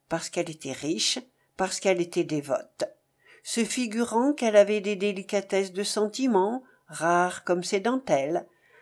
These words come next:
avec des amulettes sur la peau et des pudeurs dans la dépravation. Il se servit du vieil amour.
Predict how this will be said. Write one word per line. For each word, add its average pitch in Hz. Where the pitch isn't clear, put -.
avec 180
des 185
amulettes 190
sur 190
la 185
peau 208
et 185
des 180
pudeurs 156
dans 170
la 170
dépravation. 190
Il 247
se 311
servit 320
du 277
vieil 262
amour. 151